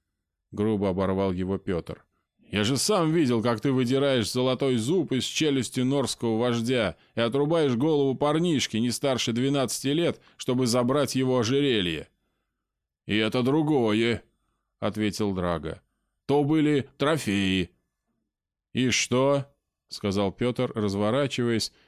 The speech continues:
его грубоватое лицо осветил огонь фонаря. «Разве эта башня не принадлежит нам теперь по праву завоевания?»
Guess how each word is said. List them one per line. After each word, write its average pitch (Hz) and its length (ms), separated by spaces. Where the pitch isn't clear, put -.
его 110 260
грубоватое 107 720
лицо 101 340
осветил 117 720
огонь 95 380
фонаря. 98 560
«Разве 113 300
эта 123 180
башня 117 480
не 110 120
принадлежит 127 760
нам 143 180
теперь 131 360
по 113 160
праву 117 340
завоевания?» 101 920